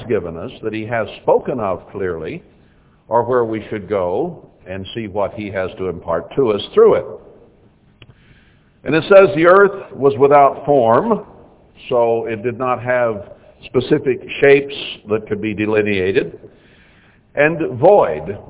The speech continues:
Void means essentially empty, an emptiness. So there was not much to behold.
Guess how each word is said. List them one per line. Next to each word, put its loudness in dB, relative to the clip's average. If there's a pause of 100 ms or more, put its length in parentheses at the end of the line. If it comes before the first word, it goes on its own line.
Void 2
means -6 (240)
essentially -2
empty, -4 (260)
an -8
emptiness. -4 (1300)
So -2
there 2
was 0 (280)
not 4
much 0 (340)
to 2
behold. 2